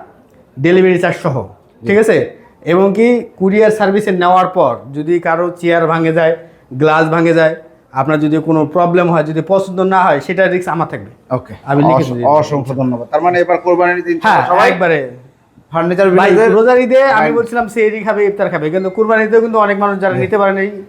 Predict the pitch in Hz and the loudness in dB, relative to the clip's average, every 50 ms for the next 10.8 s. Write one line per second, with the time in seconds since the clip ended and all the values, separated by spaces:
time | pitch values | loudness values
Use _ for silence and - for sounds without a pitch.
0 | - - - - _ - 165 180 180 202 185 196 196 196 190 185 180 175 170 175 | -20 -20 -20 -14 _ -2 0 2 2 2 2 2 2 2 2 2 2 2 2 2
1 | 165 147 - - 160 156 160 160 165 165 160 - 165 160 165 170 175 180 180 185 | 0 0 0 0 2 4 4 4 4 2 2 2 2 2 2 2 0 0 0 0
2 | 185 185 190 202 196 196 190 143 110 185 185 180 180 175 170 160 160 160 156 160 | 0 2 2 2 2 0 0 0 0 0 -2 -2 -2 -2 -4 -6 -8 -8 -8 -6
3 | 151 143 143 135 208 208 - 202 175 160 147 139 139 139 143 143 139 135 147 156 | -4 -4 -2 0 0 0 0 0 0 2 2 2 2 2 0 -2 -4 -4 -4 -4
4 | 139 127 120 117 120 123 117 - 120 98 - - 135 139 139 135 131 - 139 131 | -6 -6 -8 -10 -14 -16 -16 -18 -20 -10 -4 -2 0 2 2 0 0 -2 -6 -4
5 | 120 127 123 123 123 120 117 127 131 131 151 151 175 202 165 180 196 175 170 170 | -4 -2 -2 -2 -2 -2 -2 0 0 0 0 2 2 2 2 2 0 0 0 0
6 | 180 175 131 170 165 185 190 185 202 202 202 196 208 202 240 208 185 175 175 180 | 0 2 2 2 2 2 2 0 -4 -10 -12 -12 -10 -8 -8 -6 -6 -8 -10 -8
7 | 175 - 226 190 135 180 - 208 - - 170 160 139 117 104 - - - 175 196 | -4 -2 0 0 -2 -4 -8 -14 -14 -8 -4 -2 -2 -2 -4 -8 -6 -4 -2 0
8 | 233 247 254 233 202 190 190 190 214 220 220 220 214 214 214 202 185 196 214 220 | 2 4 4 4 4 4 4 4 4 2 2 2 2 0 -2 -4 -2 -4 -8 -8
9 | 208 214 - 220 170 160 165 151 143 143 151 151 175 185 185 185 180 185 185 196 | -8 -8 -8 -6 -4 -2 -2 -2 0 0 0 0 0 -2 -2 0 0 -2 -2 -2
10 | 190 196 208 - - 170 165 170 175 170 175 185 196 220 240 | -2 -2 -4 -2 0 2 4 4 4 4 2 2 0 -2 -6